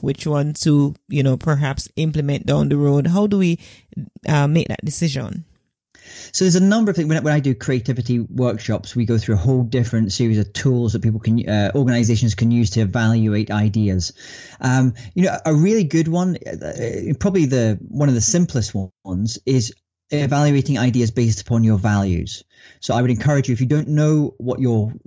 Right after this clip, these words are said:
Speaker 2: core values are, your top five values, I would spend a little bit of time doing that work, either with yourself or with a coach. Um, and then what you wanna do with, let's say if you have your top five values, you want to think,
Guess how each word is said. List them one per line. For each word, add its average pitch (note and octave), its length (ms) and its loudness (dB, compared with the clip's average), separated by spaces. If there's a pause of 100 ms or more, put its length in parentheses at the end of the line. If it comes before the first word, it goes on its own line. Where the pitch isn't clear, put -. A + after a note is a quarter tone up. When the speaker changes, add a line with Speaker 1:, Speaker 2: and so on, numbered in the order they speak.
(120)
Speaker 2:
core D3 280 2
values B2+ 500 2
are, C#3 260 -2
your A2 200 0
top - 280 -4
five A#2 300 0
values, A2 560 0
I C#3 160 2
would C3+ 200 0
spend - 240 -2
a - 20 2
little B2 100 0
bit A#2 140 -2
of - 60 -4
time B2 300 2
doing A#2+ 260 2
that G#2+ 160 0
work, F#2+ 440 -4
either B2 220 2
with G#2 120 0
yourself F#3+ 440 0
or A#2+ 80 -2
with G#2 100 -2
a F#2+ 60 -2
coach. - 440 -4 (600)
Um, B2 400 0 (200)
and C#3 160 2
then G#3+ 180 2
what A#3+ 100 0
you F#3 80 -2
wanna F3+ 120 2
do D#3+ 200 0
with, C#3 340 -2
let's C#3 160 -2
say D3+ 80 0
if B2+ 60 -2
you B2+ 80 2
have B2+ 120 2
your C3 120 0
top - 280 -4
five A2+ 220 -2
values, B2 540 0 (640)
you D3+ 220 4
want F#3 220 0
to D3+ 80 0
think, E3 380 -2